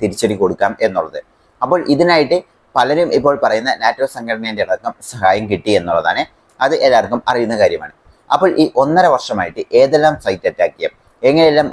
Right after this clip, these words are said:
അറ്റാക്ക് ചെയ്ത് കഴിഞ്ഞാൽ റഷ്യക്ക് ഏറ്റവും കൂടുതൽ ഡാമേജുകൾ കൊടുക്കാം എന്നുള്ള കാര്യം അവർ അനലൈസ് ചെയ്യും. എങ്ങനെ റഷ്യൻ എയർ ഡിഫൻസ് സിസ്റ്റം പെനട്രേറ്റ് ചെയ്ത് ഉള്ളിൽ പോകാം എന്നുള്ള രീതിയിൽ അവർ പഠനം നടത്തുകയും ചെയ്തു. അങ്ങനെ അവർ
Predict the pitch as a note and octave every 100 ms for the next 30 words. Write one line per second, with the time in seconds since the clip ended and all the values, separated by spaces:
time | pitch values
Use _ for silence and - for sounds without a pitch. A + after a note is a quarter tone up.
0 | G#2 - G2+ F#2+ F2 F#2 - G2 G2+ A2+
1 | F#2 - A2 A2 - F3 C#3+ A#2+ A2 F#2+
2 | E2+ F2 G2 G2 G2 F#2 E2+ D#2+ - _
3 | _ - C#3 E3+ E3+ B2 F#2+ F#2 - F#2
4 | F2+ F#2 B2 B2 - E2 A2+ - _ -
5 | C3 D#3 F3 C#3+ A#2 - C3+ G#2 G#2 G#2+
6 | G#2 F#2+ - F#2+ - F#2+ G#2 G2+ A2+ G2+
7 | G#2 F#2+ - C3 C#3 - F#2 G2 G2+ G#2+
8 | A2+ G2+ F#2+ F2+ F2 A#2+ D3 _ _ G2+
9 | A2 B2 - A#2 C3+ C3+ G#2+ E2+ F2 F#2+
10 | F#2+ E2 D2 - _ _ - D3 F#3 F#3+
11 | - B2